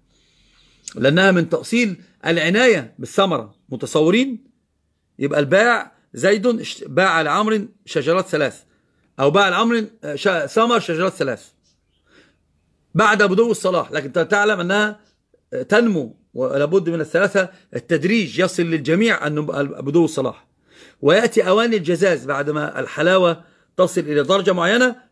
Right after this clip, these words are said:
يأتي أوان الجزاز القطع يعني. فهنا في هذا الأوان، في هذا الوقت بعد الشراء، فيها مدة،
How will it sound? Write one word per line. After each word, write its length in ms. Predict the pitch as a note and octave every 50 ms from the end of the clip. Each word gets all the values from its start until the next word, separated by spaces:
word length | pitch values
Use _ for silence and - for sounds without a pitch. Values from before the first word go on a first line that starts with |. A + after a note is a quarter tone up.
| _ -
يأتي 320 | D#3 F#3+ F#3+ F#3 - E3
أوان 220 | D#3+ E3+ F3+ F#3 F3
الجزاز 600 | D#3 C3 C#3 D3+ B2+ D3+ C3+ B2 - - - - -
القطع 360 | B2 - - B2+ B2+ - A#2+
يعني. 260 | A#2+ A2 A2+ - _ _ _ _ _ _ _ _ _ _ _ _ _ _ _ _ _ _
فهنا 460 | - - F#3+ G3 A3+ C4 C#4 B3+ A#3+
في 200 | - - G#3 G#3
هذا 200 | A3+ B3+ A#3 A#3
الأوان، 340 | A3+ F#3+ G3 G#3+ A#3 A#3+ A#3+
في 140 | - F#3+ F#3
هذا 180 | F#3+ F#3+ F3
الوقت 340 | F#3 F#3 G3 A#3+ A#3 - -
بعد 220 | F#3 F3+ D#3 D3+ D#3+
الشراء، 480 | D3+ - - - E3 F#3+ A#3 A#3+ -
فيها 260 | - - E3+ D#3+ D#3+
مدة، 480 | F3+ A#3 B3+ F#3+ D#3 D3+ E3+ F3 E3+ F3